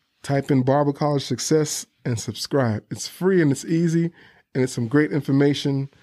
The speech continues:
for the casual listener. If you're on a long road trip, are you driving home from work? Are you sitting at home going for a jog? You exercising? You want something to listen to? Check us out. It's some great information, some good heat,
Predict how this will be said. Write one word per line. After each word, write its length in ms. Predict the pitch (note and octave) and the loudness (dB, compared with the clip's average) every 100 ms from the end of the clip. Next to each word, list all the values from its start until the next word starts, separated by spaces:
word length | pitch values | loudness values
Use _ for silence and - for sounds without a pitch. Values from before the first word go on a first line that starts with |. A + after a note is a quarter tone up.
| _ _ _ | _ _ _
for 220 | - B2 | -10 -8
the 120 | A2+ _ | -8 _
casual 500 | - D#3+ D#3+ D3+ D3 | -8 -4 0 2 2
listener. 320 | D3 D3+ D3 | 2 0 -4
If 80 | C3+ | -2
you're 160 | F#3+ F3 | -2 0
on 80 | |
a 200 | D3 B2 B2+ | 0 -4 -6
long 520 | C3+ C3+ D#3 D#3 D3 | -4 -2 0 2 2
road 500 | C3 D3+ D3+ D3 C#3+ - | 2 2 2 0 -2 -10
trip, 440 | - - D#3 D#3 _ _ _ _ _ _ | -20 -4 -4 -4 _ _ _ _ _ _
are 40 | D3 | -10
you 100 | B2 | -2
driving 360 | C#3 C#3+ C#3 | 0 2 2
home 140 | D3 C#3+ | 0 -2
from 220 | B2 A#2 | -4 0
work? 380 | D#3 D#3 D3+ - _ _ _ _ - | 2 4 2 -4 _ _ _ _ -8
Are 60 | |
you 80 | A2+ | -8
sitting 260 | A2 D#3+ D3 | -4 -4 -2
at 60 | C3 | 0
home 260 | D3+ D3 | 2 2
going 240 | C#3 C3+ C3+ | 2 2 2
for 140 | A#2 | -2
a 40 | |
jog? 400 | A2+ D#3+ D#3+ D3+ | -2 -2 -2 -4
You 80 | C3 | -2
exercising? 800 | D3+ - D3+ D#3+ D#3+ D3+ D3+ D3 - _ _ | -4 -4 -2 0 2 2 2 -2 -6 _ _
You 100 | C3 | -4
want 200 | C#3+ C#3+ | 0 0
something 220 | D3+ D#3 | 0 0
to 60 | C#3+ | 2
listen 240 | F3 F#3 | 0 -2
to? 220 | F3+ F3 E3+ _ _ | -2 -4 -4 _ _
Check 240 | - F3+ F3 | -6 -2 -2
us 160 | D#3 | 0
out. 220 | D#3+ B2+ - - - _ | 0 0 -6 -20 -20 _
It's 120 | B2+ | -10
some 160 | - A2+ | -6 -6
great 260 | G#2 D#3 E3 | 2 2 2
information, 720 | D#3+ D#3+ E3 E3 - E3 E3 _ _ _ | 0 2 2 2 0 -4 -4 _ _ _
some 260 | - - G#2 | -18 -12 -12
good 260 | G2 D3+ D3 | 0 0 2
heat, 280 | E3+ D#3+ | 0 0